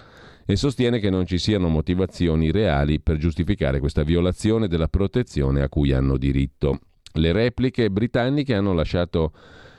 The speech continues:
inerti la Russia. Eh, Mosca, per bocca della portavoce del Ministero degli Esteri, Maria Zakharova, ha fatto sapere che la Federazione Russa prende atto della reazione isterica del Regno Unito,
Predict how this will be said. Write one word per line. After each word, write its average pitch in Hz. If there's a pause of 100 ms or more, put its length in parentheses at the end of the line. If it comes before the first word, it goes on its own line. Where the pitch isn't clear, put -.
(280)
inerti 98
la 90
Russia. 87 (140)
Eh, 85
Mosca, 107
per 85
bocca 82
della 76
portavoce 85
del 69
Ministero 71
degli 71
Esteri, 87
Maria 64
Zakharova, 98
ha 85
fatto 87
sapere 78
che 73
la 71
Federazione 80
Russa 95
prende 92
atto 90
della 73
reazione 71
isterica 98
del 73
Regno 80
Unito, 71